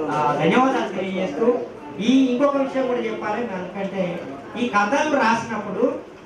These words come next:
మా అవ్వల్ని, మా వాళ్ళని అడిగి కథలు రాయటము, మా ఆవిడని కూర్చుని పెట్టుకొని చదివించడం. So, ఫస్ట్ రీడరు మా ఆవిడ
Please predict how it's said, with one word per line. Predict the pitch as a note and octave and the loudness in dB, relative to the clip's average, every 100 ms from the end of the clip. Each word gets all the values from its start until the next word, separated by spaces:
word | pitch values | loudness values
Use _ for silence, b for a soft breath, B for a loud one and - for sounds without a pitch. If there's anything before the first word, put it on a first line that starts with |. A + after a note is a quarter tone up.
| - - | -16 -10
మా | F3 | 0
అవ్వల్ని, | F#3 F#3 F3+ A#3+ B3 A#3+ | 2 2 2 4 4 2
మా | G#3 G3+ | 0 0
వాళ్ళని | G#3 G3 | 2 0
అడిగి | F#3+ A3 | 0 0
కథలు | A3 F3+ G#3 F3+ | 0 0 2 2
రాయటము, | F3+ E3+ E3 F3 B3+ - - - - - | 2 2 0 0 -2 -4 -6 -8 -8 -8
మా | F3+ G3 F#3+ - - - | -2 0 2 2 4 4
ఆవిడని | A#3+ C#4 C4+ | 4 2 0
కూర్చుని | A#3+ - A#3 | -4 -6 -4
పెట్టుకొని | A3 A3 A#3+ | -4 -2 -2
చదివించడం. | A#3+ G#3 G3+ F#3+ F3+ F3+ - - - - - D4+ - - - - | -2 0 0 -2 -4 -6 -8 -8 -10 -10 -10 -10 -10 -12 -12 -8
So, | G3+ | -6
ఫస్ట్ | G#3 F#3+ - C4+ C#4+ | 0 0 0 0 2
రీడరు | C#4+ C#4 C4+ - - | 4 4 4 0 -4
మా | B3+ | -2
ఆవిడ | A3+ A#3 A#3 | 0 0 0